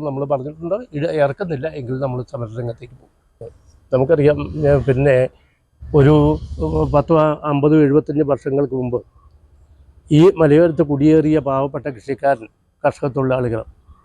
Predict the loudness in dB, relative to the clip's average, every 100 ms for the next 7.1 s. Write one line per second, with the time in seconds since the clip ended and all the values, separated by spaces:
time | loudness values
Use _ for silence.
0 | _ _ _ _ -2 4 6 4 2 2
1 | 2 4 4 2 0 _ _ _ -2 0
2 | -2 -4 0 -2 0 -4 -4 -6 -6 -8
3 | _ -4 -2 -2 -2 -2 -2 0 0 0
4 | 2 2 0 0 2 2 2 0 0 0
5 | 0 -2 -2 -2 -4 _ _ _ _ _
6 | 0 2 2 2 2 2 2 2 2 0
7 | -2